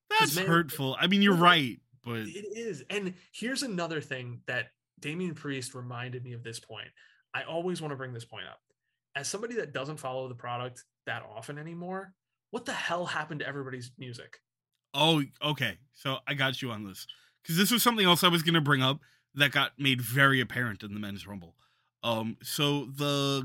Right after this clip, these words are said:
Speaker 2: group that they were doing music with in the days when, like, Damian Priest was in N X T and the guys were coming up, they've cut ties with, like they do every, like, seven or eight years. And so with new music staff coming in,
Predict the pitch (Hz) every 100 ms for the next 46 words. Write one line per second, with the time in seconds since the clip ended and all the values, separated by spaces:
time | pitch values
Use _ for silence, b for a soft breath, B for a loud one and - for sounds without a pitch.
0 | 127 123 123 151 226 - 285 220 196 156
1 | 143 135 127 123 143 151 151 - _ 123
2 | 120 110 104 117 117 113 107 98 98 95
3 | - 110 104 101 113 - 104 101 95 90
4 | - _ 196 190 175 160 b b - 120
5 | 110 107 104 120 120 135 107 _ _ -
6 | 131 143 - 131 120 110 92 - 220 269
7 | 208 147 135 120 123 120 87 107 110 -
8 | 117 92 98 90 82 92 92 - b b
9 | b b _ 120 120 123 123 - - -
10 | 110 107 175 175 131 135 127 123 123 123
11 | 120 120 123 - - 117 113 - 113 104
12 | 101 156